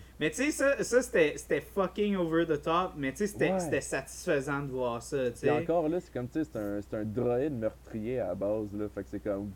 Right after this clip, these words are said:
Speaker 2: ça marche, là, ça marche dans l'univers de Star Wars, là.
Speaker 1: Mhm, mhm.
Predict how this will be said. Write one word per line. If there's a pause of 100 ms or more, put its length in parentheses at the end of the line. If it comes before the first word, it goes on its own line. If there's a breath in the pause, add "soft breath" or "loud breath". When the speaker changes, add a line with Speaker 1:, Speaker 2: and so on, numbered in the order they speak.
Speaker 2:
ça
marche,
là,
ça
marche
dans
l'univers
de
Star
Wars,
là. (1400)
Speaker 1:
Mhm, (260)
mhm.